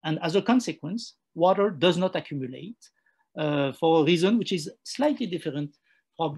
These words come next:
what we saw earlier. And to finish, uh, second variation on these cones, we saw, uh, that we had a size effect plus a shape effect. So now I keep the shape effect and I change the size.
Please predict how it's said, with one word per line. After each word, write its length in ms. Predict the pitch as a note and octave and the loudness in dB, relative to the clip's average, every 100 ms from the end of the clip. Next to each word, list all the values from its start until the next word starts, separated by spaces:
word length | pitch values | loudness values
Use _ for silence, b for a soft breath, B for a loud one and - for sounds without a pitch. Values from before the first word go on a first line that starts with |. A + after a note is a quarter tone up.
| G#3+ | -8
what 180 | D#3 - | -8 -8
we 60 | D3 | -8
saw 320 | - D3 C3+ - | -4 -4 -4 -8
earlier. 260 | C#3 A#2 - _ _ _ _ _ _ _ _ _ - B B B B G3 | -6 -6 -8 _ _ _ _ _ _ _ _ _ -14 B B B B -2
And 140 | G3 | 4
to 100 | D4 | 4
finish, 600 | C#4 C4 D4+ D#4+ - - - | 6 6 6 4 0 -6 -8
uh, 200 | F3 E3 | -4 -4
second 320 | - B3+ C4+ | 2 4 6
variation 600 | A3+ G3+ G3 F#3 G3+ D#3+ D#3 | 6 4 2 0 -2 -2 -2
on 140 | D3+ | -2
these 180 | D3+ D3+ | -2 -4
cones, 440 | - A3+ D4+ D#4 - B B - | 2 4 4 0 -8 B B -6
we 140 | G#3+ | -2
saw, 460 | A3+ C4+ C4 A#3 E3+ - _ _ F#3 | 0 4 6 6 2 -8 _ _ -4
uh, 260 | E3+ E3 | 0 0
that 320 | D3 F#3 - C#3+ | 2 0 -2 -4
we 140 | D#3+ | -2
had 160 | D#3+ C3+ | -2 -4
a 40 | |
size 360 | - F3+ F#3 D3+ | -4 0 0 0
effect 460 | C#3 D#3 D#3 - _ - | -4 -4 -4 -6 _ -4
plus 320 | D#3 D#3+ - | -2 -2 -6
a 60 | D#3 | -8
shape 340 | - E3+ D#3+ | -4 -2 -4
effect. 440 | D3 G3 D4 D#4+ | -6 -4 -4 -6
So 80 | - | -8
now 220 | D#3 G3 | -2 0
I 80 | E3 | -2
keep 320 | C#3+ - C#4 F3+ | -2 0 0 0
the 80 | |
shape 360 | D3 - E3+ D#3+ | -4 -2 -2 -4
effect 380 | C#3 F3+ C4 - _ _ _ - | -6 -4 -4 -6 _ _ _ -10
and 140 | F3+ | -4
I 100 | F3+ | -4
change 260 | E3 F3 D#3 | -2 -4 -4
the 80 | C#3 | -4
size. 440 | - - - - | -8 -16 -18 -18